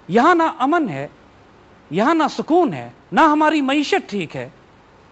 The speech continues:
हम तो इस पाकिस्तान को छोड़कर जाना चाहते हैं। हमारे बड़ों ने ये पाकिस्तान क्यों बनाया था? हम यूनाइटेड इंडिया में रहते तो खुश रहते।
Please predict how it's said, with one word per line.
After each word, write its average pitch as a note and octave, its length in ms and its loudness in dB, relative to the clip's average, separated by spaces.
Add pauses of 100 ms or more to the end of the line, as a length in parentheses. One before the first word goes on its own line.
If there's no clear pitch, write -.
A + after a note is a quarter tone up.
(560)
हम D4+ 140 2
तो D#4+ 100 -2
इस C4+ 120 -4
पाकिस्तान A#3 540 -6
को A3+ 100 -10
छोड़कर C4+ 440 -6
जाना C3 260 -6
चाहते A#2 360 -10
हैं। A2 140 -18 (920)
हमारे C#4+ 260 2
बड़ों D#4+ 240 4
ने F4 100 0
ये D#4+ 80 -2
पाकिस्तान D4 540 -4
क्यों E4+ 300 0
बनाया C3 380 -4
था? A2 260 -20 (440)
हम B3 140 2
यूनाइटेड C4 420 0
इंडिया C#4+ 300 2
में D4 100 0
रहते C#4+ 260 0
तो C#4+ 120 -2
खुश C#4+ 320 -4
रहते। B2+ 420 -8